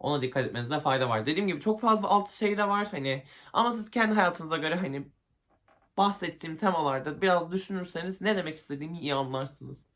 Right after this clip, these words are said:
Aa, deyip yirmi beş Mart'a tarihleri getiriyorum. Yirmi beş tar-, Mart tarihine geldiğimizde Merkür de artık balıktan çıkıyor, Koç burcuna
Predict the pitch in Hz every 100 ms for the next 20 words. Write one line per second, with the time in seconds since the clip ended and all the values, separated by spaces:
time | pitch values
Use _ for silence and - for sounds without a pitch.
0 | _ - - - - _ _ - 131 131
1 | 123 123 180 220 214 - - _ _ _
2 | - 196 170 175 147 147 147 196 190 -
3 | _ 180 151 151 143 185 190 - - 147
4 | - 127 113 107 104 113 185 262 269 208
5 | - _ 147 147 147 - 135 120 113 110
6 | - - 254 214 160 143 139 139 151 160
7 | _ - - - - _ - 131 - -
8 | 110 - - 107 - - - - 110 -
9 | 117 - 104 92 90